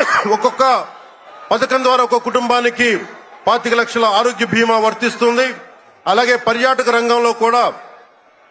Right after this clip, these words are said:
మనకి దాదాపు పదివేల పైచులకు పెట్టుబడులు ఆక-, ఆకర్షిస్తున్నాం. అలాగే పంచాయతీ రాజ్ శాఖలో కూడా పల్లె పండుగ ద్వారా పదమూడు వేల మూడు వందల గ్రామ పంచాయతీలని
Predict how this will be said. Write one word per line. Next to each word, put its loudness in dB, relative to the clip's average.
మనకి 0
దాదాపు 0
పదివేల 0
పైచులకు -2
పెట్టుబడులు -2
ఆక-, 0
ఆకర్షిస్తున్నాం. -2
అలాగే 2
పంచాయతీ 0
రాజ్ 2
శాఖలో 0
కూడా 0
పల్లె 0
పండుగ 0
ద్వారా 0
పదమూడు 2
వేల 2
మూడు 0
వందల 0
గ్రామ 0
పంచాయతీలని 0